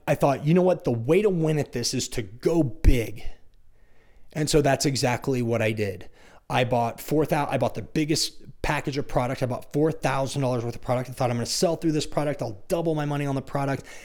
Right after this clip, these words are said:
And then I took sixteen thousand dollars. We had twenty thousand dollars in savings. I took sixteen thousand dollars and spent it on three direct mail pieces. Like, I didn't know what I was doing in business. I just thought, "Ah,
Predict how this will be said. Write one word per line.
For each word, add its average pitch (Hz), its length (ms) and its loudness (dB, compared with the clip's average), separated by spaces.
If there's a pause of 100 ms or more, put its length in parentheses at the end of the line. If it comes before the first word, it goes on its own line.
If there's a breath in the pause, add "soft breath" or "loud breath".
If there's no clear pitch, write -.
(280 loud breath)
And 147 120 4
then 147 80 0
I 139 80 -2
took - 240 -8
sixteen - 1000 -2
thousand 151 580 -2
dollars. 135 280 -2
We 127 60 -4
had 120 100 -2
twenty 165 220 -2
thousand 156 360 -4
dollars 127 220 -4
in 131 120 -4
savings. 113 360 -4 (280 loud breath)
I 156 80 -2
took - 180 -2
sixteen 175 800 0 (160)
thousand 160 640 2
dollars 135 460 0
and 127 120 -2
spent 156 520 -2
it 139 100 -2
on 123 380 -2 (100)
three 165 320 2
direct 135 380 0
mail 147 240 0
pieces. 120 560 -4 (220 loud breath)
Like, 185 180 2
I - 20 4
didn't 151 140 2
know 147 80 6
what 143 100 6
I 131 60 4
was 117 180 0
doing 131 300 2
in 113 120 0
business. 123 400 -2
I 143 120 0
just 123 200 -4
thought, - 280 -2
"Ah, 214 500 2